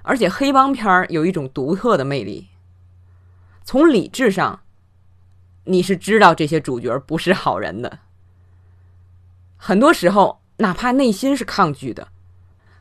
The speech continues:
但你最后会因为影片所提供的视角，理解他们，同情他们，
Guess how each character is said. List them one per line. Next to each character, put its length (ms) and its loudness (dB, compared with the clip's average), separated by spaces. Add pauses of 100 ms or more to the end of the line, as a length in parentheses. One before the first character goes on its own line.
但 180 0
你 80 0
最 220 0
后 340 0 (200)
会 200 -2
因 360 0
为 120 2
影 240 -4
片 320 -2
所 200 -4
提 280 -8
供 220 0
的 80 0
视 260 -2
角， 360 -6 (560)
理 260 0
解 160 2
他 180 -4
们， 220 -10 (260)
同 320 0
情 220 -4
他 160 -6
们， 220 -10